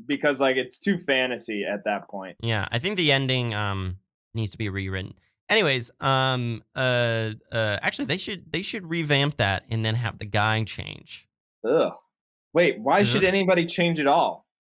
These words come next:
Speaker 2: I think the guy should change, and then the woman with Sandy should shame him.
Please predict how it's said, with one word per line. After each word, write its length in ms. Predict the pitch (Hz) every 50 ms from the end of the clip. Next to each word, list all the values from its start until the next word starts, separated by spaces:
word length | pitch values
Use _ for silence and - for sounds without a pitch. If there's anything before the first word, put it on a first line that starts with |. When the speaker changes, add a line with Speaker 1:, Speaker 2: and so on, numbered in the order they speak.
| _ -
Speaker 2:
I 120 | 143 151
think 320 | 147 - 185 185 185 180
the 80 | 180 170
guy 260 | 139 135 147 156 165
should 220 | 170 - - 180 156
change, 460 | - - 175 170 170 175 180 175 - -
and 160 | 135 135 143
then 140 | 151 151 147
the 80 | 143
woman 520 | 131 123 131 143 147 143 135 123 120 110 _ _ _ _ _ _ _ _ _ _ _ _ _ _ _ -
with 140 | 127 127 123
Sandy 420 | - - - 147 156 156 147 127 113
should 240 | 107 - - 120 104
shame 680 | - - - - - - - - 156 160 170 170 170
him. 400 | 160 151 160 127 101 90 87 -